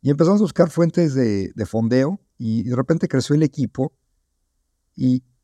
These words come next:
y fue, fue ahí donde, donde fue un parteaguas un poco en la historia de New Ventures, porque el programa de New Ventures estaba en otros cinco países, además de México, está en Colombia, en Brasil, la India, China e Indonesia. Y todos los programas se quedaron chiquitos y el de México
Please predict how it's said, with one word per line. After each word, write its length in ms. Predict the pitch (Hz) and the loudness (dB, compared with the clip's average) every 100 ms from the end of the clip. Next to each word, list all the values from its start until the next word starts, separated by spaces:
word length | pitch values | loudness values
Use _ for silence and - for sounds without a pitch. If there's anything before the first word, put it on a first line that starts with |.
| _ | _
y 140 | 147 127 | -6 -4
fue, 340 | - 165 170 | 2 2 2
fue 220 | - 160 | 0 2
ahí 80 | 160 | 2
donde, 340 | 165 170 151 | 2 0 0
donde 220 | 110 117 104 | 0 -2 0
fue 140 | 131 | -2
un 40 | |
parteaguas 600 | 135 147 - 127 120 117 | -2 -2 0 2 2 -2
un 100 | 113 | -4
poco 180 | 107 113 | -4 -4
en 40 | 113 | -4
la 20 | |
historia 220 | - 120 | 0 2
de 40 | 123 | 2
New 20 | |
Ventures, 320 | 117 104 117 | 2 0 -2
porque 600 | - 107 - 104 98 92 - _ _ _ _ _ _ 127 | -6 -10 -6 -4 -2 -4 -12 _ _ _ _ _ _ -6
el 120 | 110 | -2
programa 300 | 139 143 156 | 2 2 2
de 140 | 135 | 2
New 100 | 123 | 4
Ventures 220 | 127 123 | 2 0
estaba 180 | - 127 | -2 2
en 80 | 123 | 2
otros 260 | 120 113 117 | 2 -2 0
cinco 240 | 123 107 | 0 0
países, 440 | 110 117 104 82 | 2 2 2 -4
además 240 | 98 101 101 | 0 2 2
de 80 | 104 | 0
México, 260 | 98 92 | 0 -6
está 160 | _ 113 | _ -6
en 60 | 101 | -4
Colombia, 720 | 101 117 120 117 117 110 98 | 0 2 2 2 0 0 -4
en 80 | |
Brasil, 600 | 104 87 - 120 120 123 - 104 | -6 -4 0 0 0 -4 -12 -4
la 160 | 101 | 2
India, 420 | 107 117 117 110 | 4 4 4 2
China 400 | 95 - 107 107 | 0 -2 0 0
e 60 | 98 | 0
Indonesia. 500 | 95 107 107 117 135 _ _ _ _ _ _ _ _ - | 0 0 0 -4 -8 _ _ _ _ _ _ _ _ -8
Y 100 | 127 | 0
todos 180 | 175 190 | 2 2
los 40 | |
programas 220 | 185 170 | 2 0
se 60 | 131 | 0
quedaron 140 | 151 | -2
chiquitos 500 | 147 131 135 147 120 | -2 -4 -4 -4 -2
y 40 | 117 | 0
el 60 | |
de 80 | 113 | 2
México 440 | 123 120 127 131 | 0 -2 -4 -6